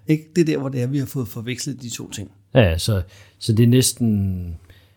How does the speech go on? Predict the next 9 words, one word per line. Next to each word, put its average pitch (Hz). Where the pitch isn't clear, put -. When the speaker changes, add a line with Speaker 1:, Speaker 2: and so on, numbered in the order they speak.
Speaker 2:
øh, 113
forventningsglæde, 113
der 110
er, 95
der 117
er 101
større 110
Speaker 1:
Ja, 107
Speaker 2:
end, 92